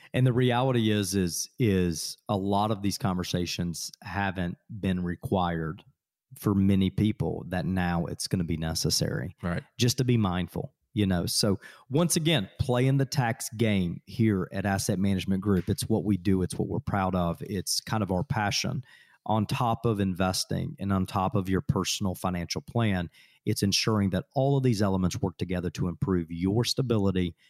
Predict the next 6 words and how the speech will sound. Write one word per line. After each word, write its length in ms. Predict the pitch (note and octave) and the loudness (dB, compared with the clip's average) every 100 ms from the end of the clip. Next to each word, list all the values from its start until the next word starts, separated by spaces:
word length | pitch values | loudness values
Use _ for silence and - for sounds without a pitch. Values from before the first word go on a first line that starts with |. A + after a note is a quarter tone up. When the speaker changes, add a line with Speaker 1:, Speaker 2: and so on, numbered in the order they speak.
| _ | _
Speaker 1:
and 160 | G2 F2+ | -10 -4
your 260 | F2+ F#2+ G2 | -2 0 0
financial 520 | - G2 F2+ - F2 | -2 -2 -2 -4 -4
success 640 | - - - G#2 F2+ D#2+ - _ - | -4 -4 0 0 2 -2 -6 _ -4
for 180 | A2 | 0
yourself, 720 | G2+ F#2 E2+ - B2 C#3 D#3+ | 2 2 2 0 2 2 0